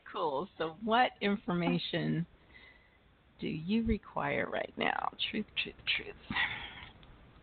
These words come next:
Okay. <clears throat> So it's about creativity and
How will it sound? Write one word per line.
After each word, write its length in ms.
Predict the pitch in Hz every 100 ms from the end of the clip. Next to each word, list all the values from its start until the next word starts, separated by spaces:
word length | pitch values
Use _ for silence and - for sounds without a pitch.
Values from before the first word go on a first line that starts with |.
| - - - - - -
Okay. 360 | 226 - - - - - - - - - -
<clears throat> 300 | 220 165 135 - - - - - - - - - - - -
So 400 | 240 226 214 214 220 - - - - - - - - - - - - - - - - - - - - -
it's 200 | 233 277
about 320 | 285 233 -
creativity 1200 | - 208 190 180 - - 151 160 147 151 156 175 - - - -
and 480 | 160 156 156 156